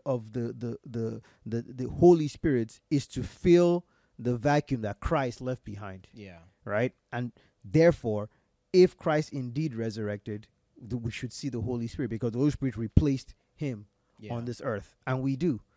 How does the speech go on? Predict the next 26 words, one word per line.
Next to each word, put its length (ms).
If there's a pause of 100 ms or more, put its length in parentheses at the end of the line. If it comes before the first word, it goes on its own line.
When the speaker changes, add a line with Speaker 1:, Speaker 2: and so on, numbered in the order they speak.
(340)
Speaker 1:
This 260
is 140
the, 200
again, 440
the 80
secondary 640
evidence. 320
But 200 (140)
the, 180 (280)
the 180
other 240
point 240
I 60
want 180
to 60
make, 260
which 260 (200)
we 200
ti-, 320
we, 200
we 120
spoke 360
about 240
the 80
last 260
time, 300